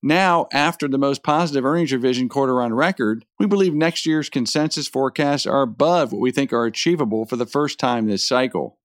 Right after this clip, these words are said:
More specifically, we think margin assumptions are too high, given headwinds from inflation and taxes that have not been baked into estimates.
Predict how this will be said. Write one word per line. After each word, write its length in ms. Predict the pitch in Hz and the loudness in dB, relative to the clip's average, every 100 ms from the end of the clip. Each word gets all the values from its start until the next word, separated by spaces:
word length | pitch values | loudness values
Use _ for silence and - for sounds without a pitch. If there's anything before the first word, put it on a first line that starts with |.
| _ | _
More 160 | - 226 | 0 2
specifically, 580 | - 170 214 196 175 156 | 2 0 2 2 2 2
we 120 | 151 | 2
think 180 | 170 147 | 0 0
margin 420 | 143 165 175 147 | 2 2 2 0
assumptions 480 | 117 135 120 120 110 | 0 0 -2 -2 -4
are 120 | 110 | -2
too 240 | 120 123 | 0 0
high, 240 | 120 98 98 | 2 0 0
given 240 | 123 131 | 0 -2
headwinds 480 | 120 151 147 143 127 | 0 0 2 2 0
from 160 | 127 123 | 0 0
inflation 560 | 117 127 151 147 131 | 0 0 0 2 0
and 160 | 110 110 | 0 0
taxes 500 | - 160 160 113 110 | 0 0 0 -2 -2
that 80 | 117 | 0
have 160 | 113 | 0
not 300 | 123 127 147 | 0 2 2
been 160 | 120 107 | 0 0
baked 280 | 113 110 117 | 0 0 -2
into 240 | 110 - | -2 -2
estimates. 640 | 131 156 135 98 62 - | -2 -2 -2 -4 -6 -14